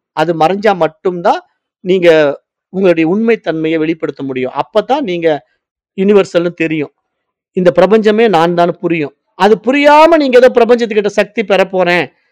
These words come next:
அப்படின்னு ஏதோ YouTube-ல பார்த்து முயற்சி பண்ணிட்டு இருந்தீங்கன்னா ஒரு சக்தியும் வராது. அவன் YouTube வேணா நல்லா ஓடிட்டு இருக்கோம்,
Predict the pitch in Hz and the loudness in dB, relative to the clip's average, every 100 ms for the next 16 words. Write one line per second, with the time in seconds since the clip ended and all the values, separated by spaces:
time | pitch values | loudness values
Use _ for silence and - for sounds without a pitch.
0 | _ 185 202 240 214 214 202 196 202 190 | _ -2 0 2 4 4 2 2 2 2
1 | 185 190 202 180 196 190 175 165 160 160 | 0 -2 -2 -2 -2 -2 -6 -4 -4 -2
2 | 208 320 - _ - 196 220 202 - 247 | -2 -4 -8 _ 0 2 2 -2 -2 0
3 | 165 160 147 139 - 165 170 240 240 196 | 2 2 0 -2 -4 -6 -4 -4 -4 -2
4 | 214 247 175 185 175 156 165 156 143 139 | 0 2 2 4 4 4 2 0 -6 -6
5 | 254 | -6